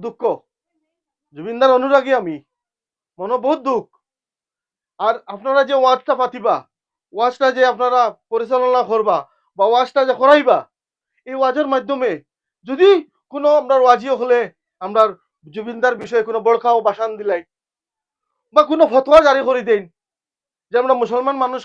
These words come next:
কেনে গিয়া ইনো কোরআন শরীফ তিলাত করলা, কেনে গিয়া ইনো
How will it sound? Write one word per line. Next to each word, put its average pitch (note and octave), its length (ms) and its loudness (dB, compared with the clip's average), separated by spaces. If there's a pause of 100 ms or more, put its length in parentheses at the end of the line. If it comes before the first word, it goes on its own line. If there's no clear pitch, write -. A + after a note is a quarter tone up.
কেনে B3 240 -6
গিয়া A#3+ 160 -2
ইনো A#3 140 -6
কোরআন A#3 220 -6
শরীফ A#3+ 240 -10
তিলাত A3 300 -6
করলা, F#3+ 240 -4 (760)
কেনে C#4+ 300 0
গিয়া C#4 140 4 (120)
ইনো C4 140 0